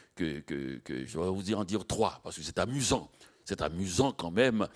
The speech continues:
que quelqu'un ait dit de, d'André Gide, euh, « La nature a horreur du gide. » Ouais, c'est, c'est, euh,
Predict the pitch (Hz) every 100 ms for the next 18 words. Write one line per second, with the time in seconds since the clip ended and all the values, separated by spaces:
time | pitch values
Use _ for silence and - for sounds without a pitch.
0 | - - - - 82 85 - 110 82 80
1 | 104 80 76 69 85 78 80 78 139 123
2 | 85 78 71 65 - - 85 87 - 117
3 | 82 80 82 98 85 80 78 80 78 -
4 | - - - - - 71 65 - - -
5 | 58 - - - - 277 - - - -